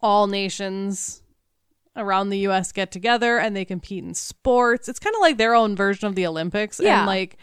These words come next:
Speaker 1: you know, Lori was super into that stuff, and she
Speaker 2: She
Speaker 1: was
Speaker 2: was very
Speaker 1: very
Speaker 2: athletic.
Speaker 1: athletic, you know, so I, I think that's, like, a really great way to honor her. You know, like, I really like that.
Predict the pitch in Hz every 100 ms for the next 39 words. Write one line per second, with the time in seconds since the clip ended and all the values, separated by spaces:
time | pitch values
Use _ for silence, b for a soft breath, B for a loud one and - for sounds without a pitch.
0 | b b b b _ _ 196 240 202 190
1 | 208 220 240 226 - 226 196 190 196 208
2 | 170 - - 180 180 202 208 294 165 170
3 | 196 226 302 277 233 208 196 196 196 185
4 | 180 185 - B B - 214 214 202 -
5 | 220 247 233 240 294 254 240 233 196 196
6 | 196 202 190 196 190 185 185 190 185 185
7 | - - 214 190 185 180 175 175 - _
8 | _ - 165 180 208 220 254 269 302 269
9 | b b _ _ _ _ _ _ _ _
10 | _ - 208 190 180 175 196 220 202 175
11 | 175 - 170 170 -